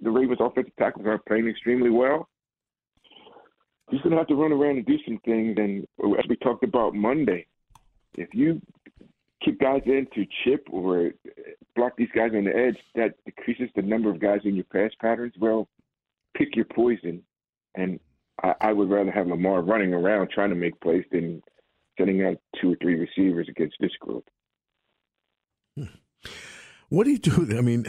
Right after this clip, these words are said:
Speaker 2: you talk about a team of stars. How do you, I, I would put, like, Warner and Roquan basically even. I think that, you know, that's, we're even. I think our secondary is a little better. But when you look on the offensive side of the ball,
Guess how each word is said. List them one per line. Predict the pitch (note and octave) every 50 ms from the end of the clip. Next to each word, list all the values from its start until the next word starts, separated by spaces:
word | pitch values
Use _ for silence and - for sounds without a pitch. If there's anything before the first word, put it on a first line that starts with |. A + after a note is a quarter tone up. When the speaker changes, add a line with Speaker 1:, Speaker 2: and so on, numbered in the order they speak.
| -
Speaker 2:
you | - - - B2+
talk | - - D#3 C#3+
about | B2+ A#2+
a | A2+
team | - - C#3 C3 A#2
of | G2 F2+
stars. | - - A#2+ C3 A#2+ G2 F#2 F2 - - - - - - - _ _ _
How | - - F3+ A#3
do | C4+
you, | C4 G#3 -
I, | - D3 D3+ -
I | - D#3 F#3+
would | B3+ B3 G3 - -
put, | F3 D3+ - - -
like, | B2 A#2 A2 - - - - - - - - _ _ _ _ _ _ _ _ _ _ _ _ - -
Warner | A2+ G#2 A#2 C3 C#3 C#3+ C#3 B2+ A#2 A2+
and | G#2+ G#2+
Roquan | A2+ A#2+ A2+ - - A2 G2+ F#2+ F#2 F2+ F2 E2+ -
basically | A2+ A2 G#2 - - G2 G2 G2 F2+ F#2 E2 D2+
even. | - - A2 F#2+ E2 D2+ D2+ D#2 D#2+
I | - G2
think | F#2 G#2+ G2+ F2+
that, | D#2+
you | F#2+ G2+
know, | F#2+
that's, | F2+ E2 G2 G#2 - - - - - - - - - - - _
we're | - A2+ G2+
even. | C3 B2 B2 A2+ G#2+ G2+ G2
I | G#2+
think | C#3+ C#3
our | B2+ A2+
secondary | - - C#3+ - - B2+ B2 A#2+ A#2
is | G#2
a | A2+
little | G#2+ A2 G#2+ G#2
better. | G2+ F#2+ G#2 G2+ G2 G2 F2+ - _ - - - - - - - - - _ _ _ _ _ _ _ _ _ _ _ _ - -
But | D3+ A#2
when | A#2 C3+ D#3+
you | F#3+ A#3+
look | C#4+ B3+ F#3+ D#3
on | C3+
the | B2 A#2
offensive | A2+ A#2 B2 B2 B2 A2 F2+ -
side | - F#2+ F2
of | F2+
the | E2+ D#2+
ball, | D#2 F#2 F2+ F2 F2 E2+